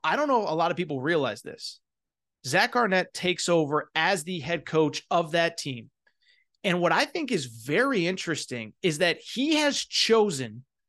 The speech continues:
to go away from the air raid that made them so successful, successful. Remember, Mississippi State won nine games last year. They were pretty much competitive in just about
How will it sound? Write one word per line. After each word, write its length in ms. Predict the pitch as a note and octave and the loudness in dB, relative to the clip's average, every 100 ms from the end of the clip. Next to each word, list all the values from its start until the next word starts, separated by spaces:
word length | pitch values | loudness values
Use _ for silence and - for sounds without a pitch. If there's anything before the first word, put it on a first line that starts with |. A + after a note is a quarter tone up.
| _ - | _ -2
to 180 | G#3+ G#3 | 0 0
go 380 | C3+ F3+ G#3 C#4 | 2 4 6 4
away 500 | G3 D3 A2+ C3 - _ _ _ - | 4 2 0 -4 -8 _ _ _ -4
from 260 | - G3+ | 0 2
the 180 | G3 G3+ G#3+ | 2 0 2
air 160 | A#3+ | 2
raid 400 | C#4+ F3+ D3 E3 | 4 2 2 2
that 180 | F3 F3 | 0 -2
made 260 | D#3 D#3+ D3+ | -2 -2 0
them 160 | F3+ | -2
so 220 | F3 E3 E3+ | 0 -2 -2
successful, 520 | G3+ - D4+ F3 D#3 | -2 0 0 -2 -8
successful. 500 | - G3+ C4+ C4 E3+ | -2 0 0 -2 -2
Remember, 220 | E3+ A#3+ | -2 -2
Mississippi 340 | G#3+ A#3+ G#4+ D4+ | -2 -2 -2 -2
State 240 | C4+ A3+ | -2 -2
won 280 | F3+ D#3 C#3+ | -2 -2 0
nine 260 | F3+ C4 | 0 2
games 280 | G#3+ G#3+ F3+ | 0 0 0
last 280 | B2 G#2 - | -2 -6 -12
year. 80 | - _ _ _ _ _ _ | -20 _ _ _ _ _ _
They 100 | C#4 | 4
were 160 | G4 G#4+ - | 4 0 -6
pretty 360 | - D4+ G#4 | -2 2 4
much 260 | E4+ C#4 - | 4 2 2
competitive 580 | G#3+ E3 G3+ A#3 A#3+ G3+ | -2 2 2 4 2 2
in 80 | D#3+ | 0
just 180 | G#3+ | 0
about 180 | G3+ E3+ | 2 0